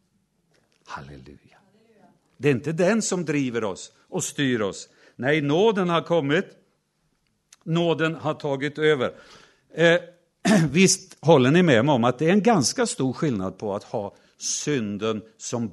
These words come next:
boende, tvingande maktfaktor på insidan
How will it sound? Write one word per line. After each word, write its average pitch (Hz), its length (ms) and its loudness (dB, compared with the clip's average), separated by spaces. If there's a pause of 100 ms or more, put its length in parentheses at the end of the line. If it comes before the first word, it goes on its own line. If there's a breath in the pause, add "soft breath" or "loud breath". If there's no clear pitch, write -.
(100)
boende, 107 720 -4 (400 soft breath)
tvingande 104 720 -2
maktfaktor 123 720 -6
på 117 140 -4
insidan 110 600 -2